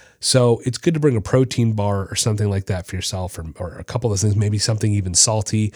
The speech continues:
uh, some chips, uh, maybe not the healthiest thing, but it's good to have those kind of things to replenish.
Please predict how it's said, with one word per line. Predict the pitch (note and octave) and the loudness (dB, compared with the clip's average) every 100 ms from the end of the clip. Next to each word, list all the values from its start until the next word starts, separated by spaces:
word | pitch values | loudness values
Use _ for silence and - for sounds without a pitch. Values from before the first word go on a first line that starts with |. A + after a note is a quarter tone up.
| - - - | -10 -16 -6
uh, | F#2 F2+ | -4 -2
some | - F2+ | -2 -2
chips, | - B2 A2+ - - - A2 | 0 2 4 4 4 2 -2
uh, | F#2+ F#2 | -2 -4
maybe | G2+ C3 B2+ | -2 0 2
not | A#2+ A#2 | 0 0
the | A#2 | -2
healthiest | G3 F#3+ C3 A2+ - | -2 0 2 2 4
thing, | A2+ A2 - - - _ | 4 2 -2 -12 -18 _
but | A#2+ | 0
it's | A#2 | 0
good | - C#3 | 2 2
to | A#2+ | 4
have | A#2+ A#2+ | 0 2
those | A#2 - | 2 0
kind | G#2+ G#2 | 0 -2
of | |
things | G#2 G2 | 0 -2
to | - | -2
replenish. | F#2 F2 - - C#3+ E2+ - - | -4 -4 -2 2 2 2 -4 -6